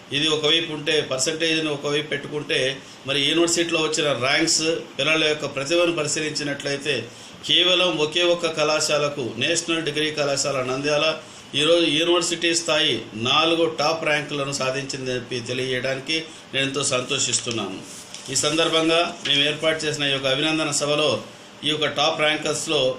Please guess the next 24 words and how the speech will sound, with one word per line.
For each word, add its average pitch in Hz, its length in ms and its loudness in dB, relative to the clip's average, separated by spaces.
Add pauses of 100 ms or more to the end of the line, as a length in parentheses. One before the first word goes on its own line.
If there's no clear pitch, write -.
(140)
మరి 127 380 0 (440)
బీఏ 160 280 4
అడ్వాన్స్ 160 440 2
ఉర్దూ 156 220 0
నుంచి 151 340 0
షేక్ 147 360 2
బసీరూన్ 143 580 0 (460)
నైన్ 165 300 2
పాయింట్ 165 200 2
సిక్స్ 156 300 0
వన్ 151 160 2
మార్క్స్‌తో 143 500 0
ఇక్కడ 143 260 -4
మా 135 180 -2
ముందు 139 200 -2
హాజరైంది. 151 640 0 (400)
అలాగే 160 560 2 (120)
బీకామ్ 165 400 2
కంప్యూటర్ 160 380 0
అప్లికేషన్స్ 151 600 -2
నుంచి, 139 380 -2 (500)
ఆ, 135 300 2 (140)
కారేటి 160 640 4
నరేష్ 143 520 2